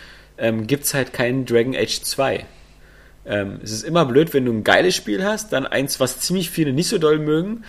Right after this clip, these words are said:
dann machst du wieder drei, vier Jahre Pause und bringst davon wieder ein neues. Also, weißt du, es gibt auch kein schlechtes G T A in der Reihe.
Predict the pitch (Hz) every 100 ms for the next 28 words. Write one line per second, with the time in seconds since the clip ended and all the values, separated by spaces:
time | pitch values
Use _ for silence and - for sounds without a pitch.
0 | - - - 127 131 135 143 135 127 123
1 | 156 127 120 117 123 151 175 143 135 135
2 | - 123 139 131 123 113 104 131 170 110
3 | 110 113 120 156 - - - - 165 -
4 | - - 135 - 151 - 147 - 135 131
5 | 127 185 131 95 95 82 - -